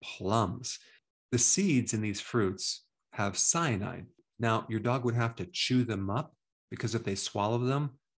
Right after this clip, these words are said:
they're not gonna get much cyanide. They'd have to chew on it. And the cyanide could be released and it could be very, very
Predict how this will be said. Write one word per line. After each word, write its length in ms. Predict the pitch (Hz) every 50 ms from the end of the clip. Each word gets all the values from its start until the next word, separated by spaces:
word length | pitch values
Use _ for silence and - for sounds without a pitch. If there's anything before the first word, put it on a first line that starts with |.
| _ -
they're 100 | 107 107
not 180 | 113 113 110
gonna 160 | - 107 104
get 240 | 98 107 104 101 -
much 200 | 101 98 98 -
cyanide. 500 | - - 107 104 107 110 117 123 127 117
They'd 160 | 113 107 104
have 180 | 113 117 113 117
to 100 | - -
chew 320 | - - - - 131 120
on 160 | 104 92 95 98
it. 140 | - - - _ _ _ _ _ _ _
And 100 | - 98
the 60 | 101 -
cyanide 500 | - 123 117 117 113 113 107 107 104 -
could 280 | - - 131 120 104
be 120 | 107 110 104
released 520 | 95 101 98 110 123 143 139 - - -
and 120 | - 101
it 40 | 104
could 140 | 104 - 101
be 120 | 101 98
very, 200 | 90 101 101 101
very 320 | 98 101 95 95 95 92